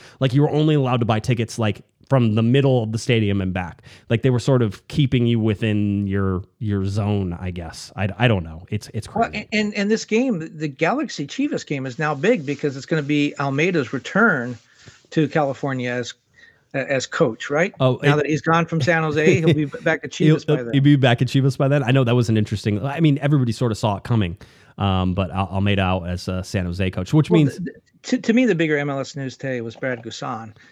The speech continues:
Speaker 1: Oh,
Speaker 2: and
Speaker 1: what
Speaker 2: his injury. I, at thirty-seven, um, I don't think he's coming back,
Speaker 1: It was,
Speaker 2: which
Speaker 1: it was an A C L or an M C L. It was one of the,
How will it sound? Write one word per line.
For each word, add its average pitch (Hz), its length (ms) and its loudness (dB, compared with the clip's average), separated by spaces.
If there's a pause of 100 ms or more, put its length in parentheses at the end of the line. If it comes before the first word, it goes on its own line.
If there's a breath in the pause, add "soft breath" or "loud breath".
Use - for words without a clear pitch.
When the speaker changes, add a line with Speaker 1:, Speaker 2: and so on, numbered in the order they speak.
(120)
Speaker 1:
Oh, 107 140 0
Speaker 2:
and 101 120 -2
Speaker 1:
what 151 80 2
Speaker 2:
his 135 120 0
injury. 123 460 -2
I, 139 140 2 (100)
at 143 200 -2
thirty-seven, 139 800 -2 (120)
um, 123 400 -6 (340)
I 139 300 -4 (180)
don't 131 240 -6
think 123 200 -10
he's 127 180 -6
coming 120 240 -4
back, 117 340 -4
Speaker 1:
It 139 60 0
was, 127 100 2
Speaker 2:
which - 300 -4
Speaker 1:
it - 20 -2
was 143 140 2
an 131 80 0
A 135 100 0
C 190 200 -2
L 196 120 0
or 143 120 2
an 113 40 2
M 139 140 4
C 180 140 0
L. 160 100 2
It - 20 4
was 113 120 2
one 135 140 4
of 120 100 0
the, 104 280 2